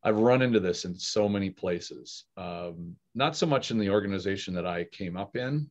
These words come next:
because we had a bit more of a martial sort of attitude towards our training, but I've run into and, and visited dojos that were very, uh, how would I, how to describe this? Very, uh, they viewed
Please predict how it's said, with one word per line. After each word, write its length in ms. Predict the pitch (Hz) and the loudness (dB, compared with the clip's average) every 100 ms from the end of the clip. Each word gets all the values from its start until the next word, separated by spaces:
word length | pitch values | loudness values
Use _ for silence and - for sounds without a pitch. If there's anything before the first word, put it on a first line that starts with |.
| - | -8
because 360 | 98 - 90 | -6 -4 -4
we 360 | 90 104 104 - | -2 -2 -2 -6
had 300 | - 98 92 | -10 -6 -2
a 40 | 90 | -4
bit 280 | - 92 92 | -4 -6 -2
more 220 | 92 104 | 2 2
of 80 | 107 | 2
a 60 | |
martial 580 | 101 98 98 - 113 113 | 0 -2 -4 -2 -2 -2
sort 260 | - 113 113 | -2 -4 -2
of 160 | 107 - | -6 -8
attitude 560 | 98 107 107 - 120 - | -6 -4 -4 -6 -6 -6
towards 280 | - 107 104 | -2 0 0
our 80 | |
training, 500 | 107 - 113 120 127 - _ _ _ _ - | -2 -4 -6 -4 -8 -12 _ _ _ _ 0
but 100 | 104 | 2
I've 180 | 110 110 | 2 4
run 200 | 135 156 | 4 6
into 500 | 151 151 123 117 113 | 4 2 0 0 0
and, 200 | 107 101 | -4 -6
and 160 | 107 98 | -6 2
visited 420 | 110 110 113 101 | 2 4 2 2
dojos 420 | 101 104 98 92 | 4 4 2 -2
that 140 | 87 87 | -6 -8
were 160 | 98 87 | -6 -2
very, 580 | 98 107 117 120 113 - _ - - | 2 4 4 2 -2 -6 _ -20 -20
uh, 220 | 87 90 | -14 -14
how 180 | - 110 | -6 -4
would 100 | 123 | 0
I, 100 | 107 98 | 0 -2
how 80 | 98 | -8
to 60 | 104 | -8
describe 380 | 90 - 98 92 | -8 -2 -2 -2
this? 160 | 85 | -8
Very, 500 | - 104 123 123 110 _ _ _ _ _ - | -2 0 0 -2 -4 _ _ _ _ _ -14
uh, 300 | 87 85 82 82 | -8 -6 -6 -4
they 100 | 101 | -4
viewed 440 | 95 131 139 107 | 2 4 4 2